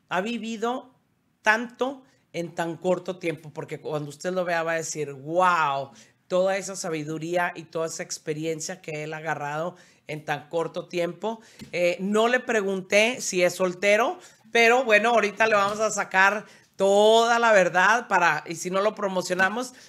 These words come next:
puede ser el excelente regalo para alguien en esta Navidad. Llegar con toda esa sabiduría, con todo ese amor, con todas esa, esas ganas de vivir que él tiene. Y bueno, vamos primero a,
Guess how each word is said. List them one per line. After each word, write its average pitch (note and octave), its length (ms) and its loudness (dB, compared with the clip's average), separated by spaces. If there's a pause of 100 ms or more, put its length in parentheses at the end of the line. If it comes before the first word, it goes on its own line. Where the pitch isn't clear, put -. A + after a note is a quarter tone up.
(120)
puede G3 300 0
ser G#3 400 2
el F3+ 160 0
excelente F#3 580 -2
regalo F#3 500 0
para D#3+ 280 0
alguien E3+ 400 -4
en E3+ 220 -4
esta F#3 520 -2 (300)
Navidad. D3+ 840 -4 (260)
Llegar E3+ 600 -4
con D#3+ 220 -8
toda D#3+ 140 -4
esa D#3+ 160 -8
sabiduría, D3+ 760 -8
con D3 260 -14
todo D3 160 -8
ese D3 220 -10
amor, E3 400 -6 (340)
con D3+ 260 -8
todas D#3+ 300 -4
esa, F3 460 -6
esas E3+ 580 -10
ganas F3+ 580 -4
de E3 240 -4
vivir E3 520 -8 (320)
que D#3+ 220 -2
él D#3 180 -8
tiene. C#3 360 -10
Y D#3+ 120 -12
bueno, F3 360 -2 (340)
vamos G3+ 520 -2
primero F#3 640 -2
a, F#3 800 0